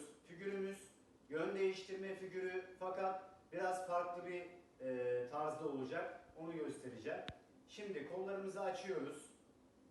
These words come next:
Sağ adım atıyorum. Bir. Solu atıyorum. İki. Sağ ayağımı sol taraftan doğru döndürüyorum. Üç.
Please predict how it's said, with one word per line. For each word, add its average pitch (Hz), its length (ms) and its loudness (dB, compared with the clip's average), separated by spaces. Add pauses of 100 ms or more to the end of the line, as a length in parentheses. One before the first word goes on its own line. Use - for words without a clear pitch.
(260)
Sağ 196 280 10
adım 190 300 6
atıyorum. - 520 0 (680)
Bir. 170 440 -2 (680)
Solu 190 200 0
atıyorum. 170 600 0 (580)
İki. 160 520 0 (840)
Sağ - 180 0
ayağımı 165 600 6
sol 190 300 -2
taraftan 180 520 2
doğru 165 240 -2
döndürüyorum. 156 680 0 (760)
Üç. 170 480 2